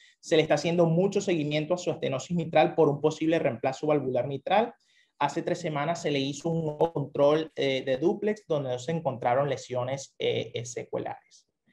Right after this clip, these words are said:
Para llevar a casa entonces el mensaje, la isquemia aguda de miembros, eh, es una condición de emergencia y tiene que ser abordada como tal. Eh, los estudios clínicos de comorbilidades representan un reto definitivamente para todos nosotros en cuanto a las decisiones terapéuticas y a veces demoramos un poco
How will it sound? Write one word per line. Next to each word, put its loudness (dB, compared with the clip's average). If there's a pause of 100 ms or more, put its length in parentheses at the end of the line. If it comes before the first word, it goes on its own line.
(380)
Para 8
llevar 10
a 4
casa 4
entonces 2
el 2
mensaje, 2
la 2
isquemia -2
aguda 2
de -4
miembros, -2 (100)
eh, 0
es -2
una 2
condición -2
de 2
emergencia 0
y -8
tiene -2
que -6
ser 0
abordada 4
como -4
tal. 2 (520)
Eh, 4
los 4
estudios -2
clínicos -2
de -2
comorbilidades 2
representan -2
un -4
reto 4
definitivamente 0
para 2
todos 0
nosotros -2
en -6
cuanto 0
a 4
las -2
decisiones -4
terapéuticas 2
y 2
a 4
veces -2
demoramos 2
un -2
poco -4